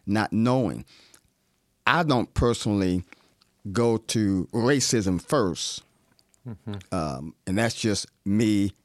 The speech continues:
Speaker 1: individually. Uh, and for whatever reason, uh, I, I don't jump to that first.
Speaker 2: Mm-hmm.
Speaker 1: It could be ignorant.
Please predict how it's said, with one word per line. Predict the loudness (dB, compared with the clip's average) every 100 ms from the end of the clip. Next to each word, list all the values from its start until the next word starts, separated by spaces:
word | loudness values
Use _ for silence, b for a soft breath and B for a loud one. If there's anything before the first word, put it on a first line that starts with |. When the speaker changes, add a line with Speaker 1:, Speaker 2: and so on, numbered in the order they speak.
| _
Speaker 1:
individually. | -4 -2 -2 0 0 2 0 -2 -4 B B B B -4
Uh, | -4 -6 -6
and | -4 -4
for | -4 -4
whatever | -2 -4 -4 -4 0 0
reason, | 2 2 2 0 -2 -4 -8 -8
uh, | -6 -4
I, | -4 0
I | 0
don't | 0 -2 -4
jump | -2 -2 -2
to | -4
that | -2 0 -2 -4 _ _ _ _ _ _ _ _ _ -10
first. | -8 -6 -8 -16 -20 _ _ -12
Speaker 2:
Mm-hmm. | -10 -8 -10 _ -6
Speaker 1:
It | -4
could | -2 -2
be | -4
ignorant. | -4 -4 -6 -10